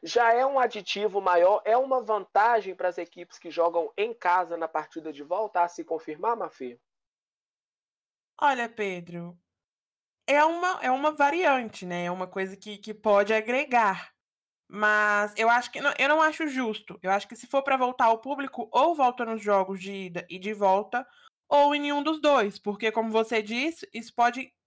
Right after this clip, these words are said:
Speaker 2: de certa forma, atrapalhar a equipe visitante, né?
Speaker 1: Sim, va-, é, tem que confirmar também as partidas de ida, né? Porque ainda não é um assunto tão veiculado, né? A C B F só, é, falou que poderia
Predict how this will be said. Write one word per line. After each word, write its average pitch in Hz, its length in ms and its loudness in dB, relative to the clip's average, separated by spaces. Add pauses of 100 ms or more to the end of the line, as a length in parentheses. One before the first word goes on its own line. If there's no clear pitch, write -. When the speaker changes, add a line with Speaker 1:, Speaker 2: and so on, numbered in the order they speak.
(680)
Speaker 2:
de 202 240 -20
certa 294 480 2
forma, 277 360 2
atrapalhar 247 880 2
a 233 120 2
equipe 247 320 -10
visitante, 240 680 -2
né? 185 160 -12 (2000)
Speaker 1:
Sim, 254 380 -6
va-, 151 160 2
é, 160 180 4
tem 190 220 0
que - 120 -18
confirmar 180 440 0
também 160 180 2
as 156 140 -4
partidas 147 500 -4
de 160 140 -14
ida, 190 260 -2
né? 180 100 0
Porque 170 300 -6
ainda 180 240 0
não 202 180 0
é 220 60 0
um 202 100 -2
assunto 165 440 -4
tão 202 260 2
veiculado, 170 720 0
né? 151 120 -4
A 135 140 -4
C - 140 -6
B 156 120 6
F 156 180 -2
só, 220 480 2
é, 170 260 6
falou 202 460 0
que - 160 -14
poderia 160 500 -6